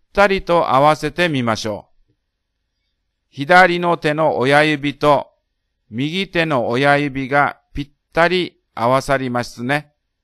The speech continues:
また、左の手の人差し指と右手の人差し指がぴったり合わさります。この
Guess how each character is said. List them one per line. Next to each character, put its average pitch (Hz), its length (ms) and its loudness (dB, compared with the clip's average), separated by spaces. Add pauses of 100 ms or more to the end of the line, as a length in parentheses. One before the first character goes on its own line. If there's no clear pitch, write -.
(580)
ま 170 140 0
た、 165 360 2 (400)
左 185 440 2
の 185 140 0
手 160 160 0
の 160 380 2 (300)
人 - 320 0
差 156 160 -2
し 139 140 -6
指 139 240 -4
と 143 340 2 (500)
右 151 300 -6
手 160 180 0
の 160 240 0
人 143 400 -4
差 143 160 0
し 143 220 -8
指 139 280 -6
が 147 320 0 (460)
ぴ 143 60 -8
っ 143 80 -14 (180)
た 190 160 4
り 165 180 -2
合 120 140 0
わ 123 140 2
さ 127 120 -2
り 120 120 -4
ま 110 120 -6
す。 - 220 -16 (1160)
こ 202 120 -4
の 190 300 2